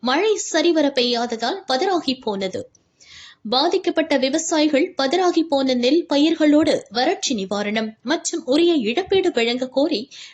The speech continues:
முதுகுளத்தூர் பஸ் ஸ்டாண்டில் இருந்து ஊர்வலமாக முதுகுளத்தூர் தாலுகா அலுவலகத்தை அடைந்து முற்றுகை போராட்டம் நடத்தினர். தமிழ்நாடு வைகை பாசன விவசாயிகள் சங்கத்தின் தலைவர் பாக்கியநாதன் தலைமை வகித்தார். இதில்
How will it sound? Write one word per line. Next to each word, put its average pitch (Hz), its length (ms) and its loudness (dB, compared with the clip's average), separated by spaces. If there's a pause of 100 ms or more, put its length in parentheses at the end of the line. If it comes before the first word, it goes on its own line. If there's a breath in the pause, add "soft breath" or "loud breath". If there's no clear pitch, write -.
(100)
முதுகுளத்தூர் 359 680 2
பஸ் 254 200 -2
ஸ்டாண்டில் 254 460 0
இருந்து 254 360 0
ஊர்வலமாக 254 880 0 (100)
முதுகுளத்தூர் 381 800 2
தாலுகா 320 520 0
அலுவலகத்தை 311 680 2
அடைந்து 320 320 0
முற்றுகை 359 400 0
போராட்டம் 311 540 0
நடத்தினர். 240 540 -6 (520)
தமிழ்நாடு 359 680 4
வைகை 349 380 0
பாசன 277 440 0
விவசாயிகள் 262 680 0
சங்கத்தின் 254 480 -2
தலைவர் 226 500 -4
பாக்கியநாதன் 269 720 0
தலைமை 302 400 0
வகித்தார். 220 520 -6 (680 loud breath)
இதில் 311 340 2